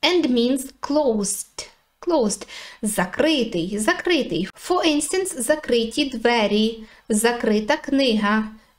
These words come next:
Closed door, closed book. Відкритий, open, закритий, closed. Next,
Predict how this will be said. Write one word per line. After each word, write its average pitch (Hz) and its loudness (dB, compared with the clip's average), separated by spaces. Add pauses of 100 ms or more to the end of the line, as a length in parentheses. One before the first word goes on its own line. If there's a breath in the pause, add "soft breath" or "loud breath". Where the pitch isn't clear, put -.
(120)
Closed 240 0
door, 220 2 (140)
closed 220 -2
book. 262 0 (500)
Відкритий, 226 0 (120)
open, 202 0 (300 soft breath)
закритий, 277 -2 (100)
closed. 233 -4 (400)
Next, 240 0